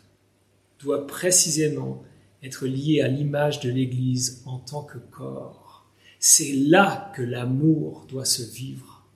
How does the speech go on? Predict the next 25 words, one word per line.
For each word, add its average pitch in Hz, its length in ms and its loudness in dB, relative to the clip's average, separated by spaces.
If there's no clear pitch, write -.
Si - 320 8
on 175 240 8
aime 233 400 10
tous 285 200 4
ces 170 340 8
aspects-là, 127 880 0
on 151 140 -4
doit 151 280 2
comprendre 165 420 2
les 135 200 2
implications 131 600 -4
du 123 100 -4
verset 120 340 -4
quinze. 113 720 -8
Ne 160 100 2
savez-vous 196 680 8
pas 143 440 -4
que 147 80 -4
vos 139 300 2
corps 135 680 0
sont 147 200 2
les 139 200 0
membres 160 520 6
de 143 100 -2
Christ ? - 680 -4